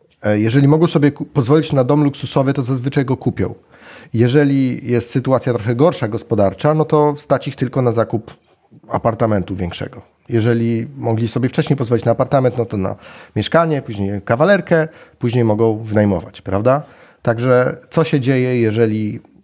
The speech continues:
ludzi nie stać na zakup nieruchomości? Gdzieś mieszkać muszą.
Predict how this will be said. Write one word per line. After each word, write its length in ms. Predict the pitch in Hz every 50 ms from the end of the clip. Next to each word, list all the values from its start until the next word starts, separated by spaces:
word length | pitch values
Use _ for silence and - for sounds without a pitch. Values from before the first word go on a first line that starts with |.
| _ -
ludzi 300 | 123 117 123 117 113 117
nie 180 | 113 113 117 117
stać 280 | 113 - 110 107 -
na 100 | 110 107
zakup 300 | 104 107 95 - 107 -
nieruchomości? 640 | - 104 101 98 - 104 95 95 101 - - - - -
Gdzieś 240 | 95 110 120 -
mieszkać 320 | 120 113 - - 110 101 -
muszą. 300 | 110 113 104 - -